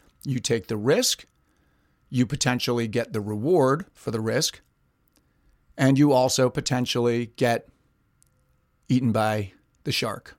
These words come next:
whether it's literal or metaphorical. The quote that I heard that I think is, uh, applicable here is,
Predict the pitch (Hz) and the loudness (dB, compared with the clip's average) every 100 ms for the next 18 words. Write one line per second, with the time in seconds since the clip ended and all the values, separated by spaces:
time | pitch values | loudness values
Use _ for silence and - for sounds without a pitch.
0 | _ 147 131 120 107 131 135 135 131 127 | _ -2 -2 -2 -4 2 4 4 2 0
1 | - _ _ 156 131 120 110 - - 120 | -6 _ _ -6 -2 -2 -2 -8 -8 -8
2 | - 104 - - - _ _ _ _ _ | -8 -12 -12 -16 -20 _ _ _ _ _
3 | _ _ _ 143 143 135 131 _ _ _ | _ _ _ 2 4 2 0 _ _ _
4 | - - 180 170 - _ _ 123 135 131 | -8 4 6 4 -2 _ _ -2 0 0
5 | - _ _ _ _ _ 147 151 139 139 | -4 _ _ _ _ _ 4 4 4 2
6 | 139 131 113 120 113 117 - 123 117 117 | 2 2 0 0 2 0 0 -4 -2 -2
7 | 107 - 127 123 110 85 _ _ _ - | 0 -2 -2 -2 -4 -8 _ _ _ -8
8 | - 139 - 156 127 123 117 101 - _ | -6 -4 0 0 0 0 -2 -4 -16 _
9 | _ - 127 117 113 - 131 123 | _ -4 -2 0 -4 0 0 0